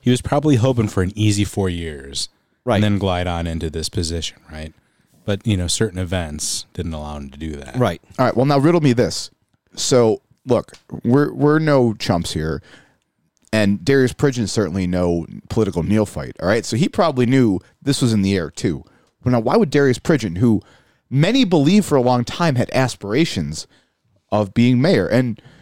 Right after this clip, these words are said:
Speaker 3: you know, many believe has aspirations for higher office in general, why would he step down as a council president knowing that Byron Brown could be stepping down?
Speaker 2: Well, it, 'cause he hasn't stepped down as council president yet.
Speaker 3: Right.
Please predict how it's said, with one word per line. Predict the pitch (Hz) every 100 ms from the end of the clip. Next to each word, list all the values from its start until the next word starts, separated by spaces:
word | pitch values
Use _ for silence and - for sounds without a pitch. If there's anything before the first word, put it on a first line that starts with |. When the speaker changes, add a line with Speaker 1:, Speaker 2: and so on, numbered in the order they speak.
| _ -
Speaker 3:
you | 151
know, | 120
many | 123 139 151
believe | 143 143 151 139
has | 127 117
aspirations | 120 117 127 117 117
for | 98
higher | 90 107 101
office | 101 110 -
in | 90
general, | 123 131 92 - _ _ _
why | - 78 107 135
would | 143
he | -
step | 117 - 107 -
down | 160 143 104 104 _ _ _ -
as | 143 123
a |
council | - 127 113
president | - 165 135 104
knowing | 101 120 127 101
that | 104 98
Byron | 101 101
Brown | 98 151 113 104
could | - - 104
be | 110
stepping | - 98 98
down? | 165 104 80 - - - _ - - _
Speaker 2:
Well, | - 160
it, | 151 -
'cause | - 143
he |
hasn't | 180 196 131
stepped | - -
down | 120
as | 110
council | 101 -
president | - 80 80
yet. | 90 139 - - _ _ _ _
Speaker 3:
Right. | 117 127 113 107